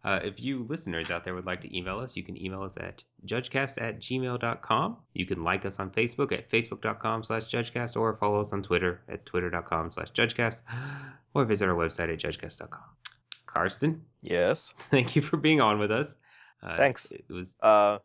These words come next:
Speaker 2: would you like some contact information for me?
Speaker 1: Yeah.
Speaker 2: <laughs> So I'm on Twitter.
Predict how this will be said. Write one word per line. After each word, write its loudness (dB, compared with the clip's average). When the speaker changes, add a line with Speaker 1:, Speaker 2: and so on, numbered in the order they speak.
Speaker 2:
would -4
you -4
like 2
some -6
contact -4
information -6
for -4
me? -2
Speaker 1:
Yeah. -2
Speaker 2:
<laughs> 4
So 4
I'm 6
on 2
Twitter. -2